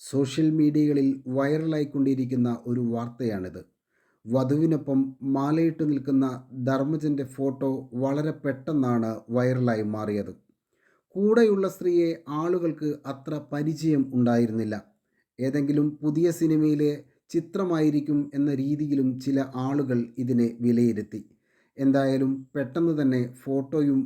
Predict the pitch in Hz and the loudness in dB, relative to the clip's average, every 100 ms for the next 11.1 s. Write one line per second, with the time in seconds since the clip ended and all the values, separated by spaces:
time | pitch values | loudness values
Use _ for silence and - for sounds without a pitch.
0 | 131 123 135 131 156 135 127 123 139 135 | -2 -4 -4 -4 -2 0 0 -2 -6 -6
1 | - 170 147 131 120 117 113 113 - - | -2 0 2 2 2 2 0 -2 -8 -8
2 | 123 117 - 131 107 104 104 104 101 - | -6 -6 -4 -2 -2 -2 -4 -4 -6 -10
3 | _ _ _ _ _ _ _ 175 180 208 | _ _ _ _ _ _ _ 2 4 4
4 | 202 - 175 - 220 202 180 165 151 147 | 2 0 -4 0 0 2 2 2 2 0
5 | 143 139 - 135 156 160 147 131 127 139 | 0 -2 -6 -2 2 2 2 -2 2 4
6 | 151 156 143 123 117 - - - _ _ | 6 4 4 2 0 -4 -12 -16 _ _
7 | _ 127 135 135 131 127 123 131 139 156 | _ -4 -2 0 0 -2 -2 0 0 0
8 | 147 143 139 135 135 147 143 175 160 139 | 0 0 0 0 0 0 -4 -4 -2 -2
9 | 127 135 131 127 117 117 - - _ - | 0 -2 0 0 0 -2 -4 -14 _ -4
10 | 160 165 156 165 170 175 175 147 139 135 | 0 2 0 -2 -2 0 0 0 2 2